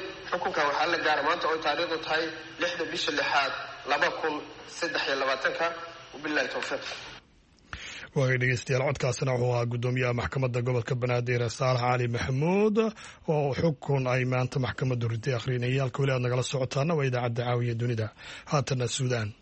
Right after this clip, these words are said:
Speaker 2: Dadka ku nool magaalada Khartoum ayaa sheegay in Isniintii ay qaybo ka mid ah caasimadda Suudaan ka dhaceen dagaallo culus iyo weliba duqeymo, iyadoo wararku ay sheegayaan in kala dambeyn la'aantu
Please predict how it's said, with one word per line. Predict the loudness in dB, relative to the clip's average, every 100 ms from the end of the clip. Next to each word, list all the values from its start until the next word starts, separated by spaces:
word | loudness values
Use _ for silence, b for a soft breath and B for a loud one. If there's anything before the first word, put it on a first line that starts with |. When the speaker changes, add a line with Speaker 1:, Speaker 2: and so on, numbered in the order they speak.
| _ -20 B B B B
Speaker 2:
Dadka | 0 2 2
ku | 4
nool | 4 4 2
magaalada | 0 2 2 2 0
Khartoum | -2 0 0 2 2
ayaa | 4 2 2
sheegay | 0 2 2 2
in |
Isniintii | 0 0 0 0 2
ay | 2 2
qaybo | 2 2 2
ka | 0 2
mid | 2
ah | 2
caasimadda | 2 2 0 0 -2
Suudaan | 0 0 0
ka | 0 0
dhaceen | 2 2 2
dagaallo | 0 2 4 4
culus | 2 -2 -4 -12 B B B -2
iyo | 2
weliba | 2 2 0
duqeymo, | 0 0 0 2 2
iyadoo | 2 2
wararku | 2 0 0
ay | 0
sheegayaan | 2 2 2 2 2 2
in | 0
kala | 0 0 0
dambeyn | 2 2 2 2 2
la'aantu | 2 2 2 2 0